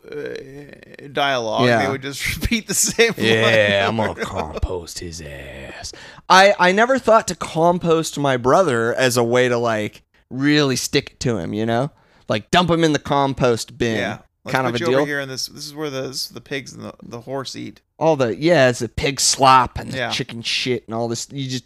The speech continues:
Speaker 2: and you, all you nasty corn cobs. Let me throw you in.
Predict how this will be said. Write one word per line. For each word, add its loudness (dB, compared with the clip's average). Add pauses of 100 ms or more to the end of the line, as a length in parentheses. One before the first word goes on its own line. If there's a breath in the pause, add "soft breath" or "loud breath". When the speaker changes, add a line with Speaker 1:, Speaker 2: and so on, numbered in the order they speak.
(100)
Speaker 2:
and -4
you, -2
all 2
you -2
nasty 0
corn 2
cobs. 4 (220 soft breath)
Let -4
me 4
throw 6
you 6
in. 0